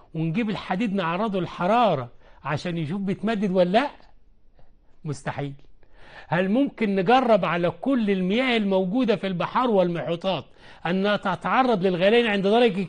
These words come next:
كام؟ مستحيل. عشان كده بقول أهو، يكاد يكون مستحيل استخدامه إذا كان عدد أفراد الذي أفحصها غير محدود ولا متناهي،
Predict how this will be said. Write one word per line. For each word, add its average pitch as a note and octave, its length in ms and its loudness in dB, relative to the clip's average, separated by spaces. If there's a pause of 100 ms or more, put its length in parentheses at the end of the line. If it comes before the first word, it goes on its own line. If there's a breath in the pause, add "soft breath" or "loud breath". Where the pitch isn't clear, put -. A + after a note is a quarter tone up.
كام؟ B3+ 380 4 (580)
مستحيل. F#3 720 2 (240 loud breath)
عشان F#3 200 0
كده A3+ 180 0
بقول A#3 200 8
أهو، C#4 200 10 (220 loud breath)
يكاد E3 540 0
يكون A3 360 -2
مستحيل F#3 600 -4
استخدامه D#3 720 -2 (280 soft breath)
إذا D#3+ 200 -2
كان G3+ 360 -4
عدد F3+ 360 0
أفراد F3+ 440 -2
الذي F3+ 400 0
أفحصها D#3 540 0 (340 soft breath)
غير A3 220 4
محدود G#3 580 -2 (320)
ولا F#3 320 2
متناهي، F#3+ 640 4